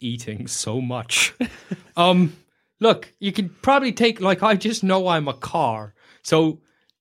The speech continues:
I don't know how much of, you know, you could, you change my tires sometimes and that doesn't kill me.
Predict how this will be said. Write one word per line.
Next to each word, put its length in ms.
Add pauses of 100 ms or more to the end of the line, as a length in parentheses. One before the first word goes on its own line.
(180)
I 60
don't 240
know 220
how 200
much 300
of, 160
you 140
know, 120
you 140
could, 220
you 320 (100)
change 320
my 120
tires 440
sometimes 480
and 140
that 100
doesn't 220
kill 260
me. 220